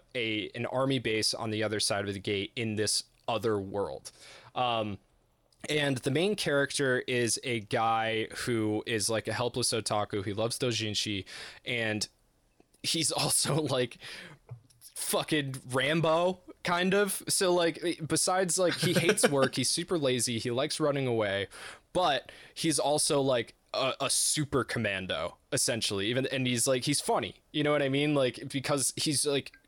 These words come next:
Speaker 1: super equipped to do anything, but he also doesn't want to, and he's lazy, and he hates it. Uh, so, like, they go in to the other world and are basically trying to create peace with this empire that their technology is way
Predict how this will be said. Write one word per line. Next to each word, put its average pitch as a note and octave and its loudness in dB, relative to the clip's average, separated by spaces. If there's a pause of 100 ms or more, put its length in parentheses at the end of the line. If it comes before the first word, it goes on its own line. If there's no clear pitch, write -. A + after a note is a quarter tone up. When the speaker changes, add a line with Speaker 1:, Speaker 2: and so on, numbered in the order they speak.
(260)
Speaker 1:
super - 0
equipped - -2
to - -4
do C3 2
anything, C#3+ 0
but B2+ 0
he B2+ 2
also B2+ 0
doesn't A#2 0
want A2 0
to, G#2 0
and G2 -2
he's F#2+ -4
lazy, G2 -2
and F#2 -4
he F#2 -6
hates F2+ -4
it. D#2 -10 (460)
Uh, G2 0
so, B2 0
like, G#2+ -2 (420)
they D3+ 0
go F3 4
in D3 2 (300)
to C3 2 (500)
the B2+ 0
other C#3 2
world B2 2
and A#2+ -2 (140)
are B2+ 0
basically A3 0
trying D#3+ 0
to C3+ -2 (380)
create G#3+ 2
peace - 0
with C#3+ -2
this B2 2
empire A#2+ 0
that A2 -2
their B2+ 0
technology D3+ 0
is A2 -4
way A#2 2